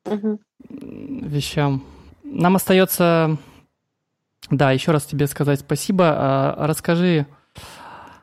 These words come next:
Speaker 2: пожалуйста, где тебя можно найти в интернете?
Speaker 1: Мгм. Меня можно найти в первую очередь на Ютубе.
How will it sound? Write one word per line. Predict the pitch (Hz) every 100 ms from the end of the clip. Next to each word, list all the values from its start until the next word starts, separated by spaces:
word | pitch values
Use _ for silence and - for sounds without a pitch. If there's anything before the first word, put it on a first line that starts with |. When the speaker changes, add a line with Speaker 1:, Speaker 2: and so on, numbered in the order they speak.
| _
Speaker 2:
пожалуйста, | 160 160 143 143
где | 143 175
тебя | 151 156
можно | 151 160 147 143
найти | 143 135 - 160 151 147 139 135
в | 131
интернете? | 131 139 131 147 196 208 - 175 175 170 160 147 _ -
Speaker 1:
Мгм. | 226 220 220
Меня | 226 233 285
можно | 302 247 240
найти | 233 226 226 262 247 180 -
в | -
первую | - 254 233
очередь | 226 226 208 196
на | 208 220 202 190
Ютубе. | 185 190 190 - 196 214 320